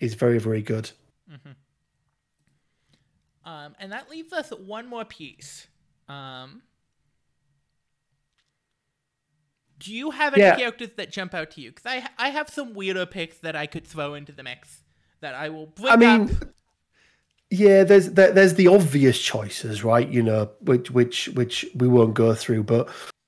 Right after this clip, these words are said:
Speaker 1: I, I don't mind putting in Mister, Mister Rand's counterpart in, um, Luke Cage.
Speaker 2: Mm.
Speaker 1: And it's, and it's really for that bodyguard ability,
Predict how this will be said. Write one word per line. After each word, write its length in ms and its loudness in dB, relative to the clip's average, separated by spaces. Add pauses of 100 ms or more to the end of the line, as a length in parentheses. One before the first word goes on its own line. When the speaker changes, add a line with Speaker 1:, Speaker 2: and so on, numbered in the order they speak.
(220)
Speaker 1:
I, 460 6 (120)
I 200 6
don't 480 4
mind 760 4 (200)
putting 320 0
in 460 2 (440)
Mister, 720 2
Mister 320 2
Rand's 500 2
counterpart 1000 -6 (680)
in, 580 4 (140)
um, 460 -2
Luke 260 0
Cage. 440 -4 (120)
Speaker 2:
Mm. 220 -20 (200)
Speaker 1:
And 120 4
it's, 220 2
and 180 0
it's 140 -4
really 440 6
for 300 2
that 360 -2
bodyguard 480 0
ability, 560 -6